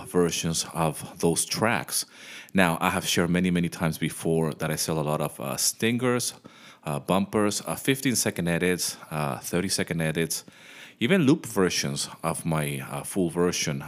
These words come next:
music tracks. So this is something that it took me a long time to realize. And, and what I mean by that is that it took me a long time to learn how to do these edits. I really ignored this aspect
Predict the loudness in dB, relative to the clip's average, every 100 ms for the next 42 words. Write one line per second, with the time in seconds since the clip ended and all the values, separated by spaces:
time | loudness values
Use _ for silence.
0 | -4 0 0 -2 -4 -2 -2 0 0 0
1 | -2 -14 -16 -18 -2 0 2 4 2 2
2 | 2 4 2 2 2 4 4 6 4 2
3 | 2 4 4 0 -4 -6 -2 2 2 4
4 | 4 2 -2 -8 -12 -6 -4 -2 0 2
5 | 4 4 4 2 2 0 0 0 -2 0
6 | 0 2 0 0 -2 -2 -2 -4 -4 -8
7 | -20 -20 -20 -20 -10 4 6 6 4 2
8 | 0 0 0 0 0 2 0 -2 -2 -2
9 | 0 2 2 0 -4 -6 0 4 4 4
10 | 2 0 0 -2 -6 -2 -2 -2 -2 -2
11 | -4 -6